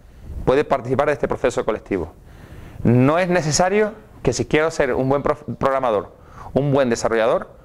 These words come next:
tenga que irme a Silicon Valley, o a Bangalore, o a cualquiera de los polos de tecnologías que existen hoy en día. Porque cualquiera desde su casa puede participar de este proceso.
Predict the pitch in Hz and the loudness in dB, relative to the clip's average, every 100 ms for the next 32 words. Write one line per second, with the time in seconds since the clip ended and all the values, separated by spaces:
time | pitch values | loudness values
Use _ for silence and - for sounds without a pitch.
0 | - - - - - - - 127 135 131 | -20 -20 -20 -20 -20 -10 0 0 2 0
1 | 123 - 139 147 139 156 196 208 - - | 0 2 2 2 2 0 0 -4 -12 -20
2 | - - - - 110 110 110 107 151 190 | -20 -20 -10 -2 0 2 2 2 2 0
3 | 220 - - - - - - - 120 117 | -2 -6 -20 -18 -16 -16 -8 -2 0 0
4 | 110 143 147 147 127 - 147 139 139 135 | 0 2 2 2 2 2 2 2 2 0
5 | 131 156 160 135 139 139 135 131 113 98 | 2 0 0 -2 -4 -2 0 0 0 0
6 | - - - - - - - - - - | -2 -10 -20 -20 -20 -20 -20 -20 -20 -20
7 | - - - - - - - - - - | -20 -20 -20 -20 -20 -20 -20 -20 -20 -18
8 | - - 123 113 117 120 - 151 151 139 | -10 -2 0 0 0 0 0 2 2 2
9 | 127 120 120 160 175 190 - 131 127 120 | 0 0 0 0 0 -4 0 0 0 -2
10 | 113 120 117 117 107 - 95 | -2 -2 0 -2 -4 -4 -8